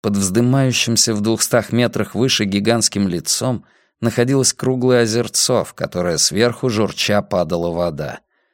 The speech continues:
Вытекала из уголков глаз. «Ну, это тоже перебор», — крикнул Драккайнен. «Сколько нужно реветь, чтобы у тебя выросли пятиметровые сталактиты из носа?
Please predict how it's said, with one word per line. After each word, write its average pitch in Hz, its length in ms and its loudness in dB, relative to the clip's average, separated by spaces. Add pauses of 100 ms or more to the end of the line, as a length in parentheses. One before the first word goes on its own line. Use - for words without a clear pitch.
(200)
Вытекала 127 600 0
из 107 160 0
уголков 95 600 0
глаз. 80 460 -4 (1200)
«Ну, 220 800 6
это 151 440 4
тоже 147 600 4
перебор», — 139 680 2 (220)
крикнул 104 460 0
Драккайнен. 71 760 -4 (180)
«Сколько 240 500 4
нужно 254 360 4
реветь, 277 420 4
чтобы 151 340 2
у 156 40 4
тебя 160 280 4
выросли 175 420 4
пятиметровые 180 800 2
сталактиты 208 720 2
из 123 120 2
носа? 135 500 0